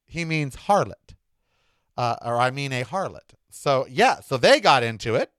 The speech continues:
<laughs> Uh, and, of course, there was a big brawl, uh, and there were charges. February eighteen fifty-eight, Congressman Lawrence Keat, uh, of South Carolina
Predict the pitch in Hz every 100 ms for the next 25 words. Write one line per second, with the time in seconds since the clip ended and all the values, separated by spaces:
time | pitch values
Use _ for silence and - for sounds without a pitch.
0 | _ _ _ 135 - 165 _ _ - -
1 | - - 127 127 127 135 135 120 147 147
2 | 208 - 101 104 104 110 101 - _ _
3 | _ _ _ _ 107 98 127 104 117 135
4 | 127 135 220 302 _ _ _ _ _ -
5 | 117 120 117 113 104 107 131 139 156 143
6 | 123 180 294 - _ _ _ _ - 160
7 | 165 185 196 196 185 185 - 185 175 175
8 | 160 151 156 190 269 - 151 156 175 -
9 | 156 147 156 170 156 - _ - 185 254
10 | - _ _ _ _ 131 135 131 120 -
11 | 139 127 117 160 151 151 - 143 135 131
12 | 147 196 247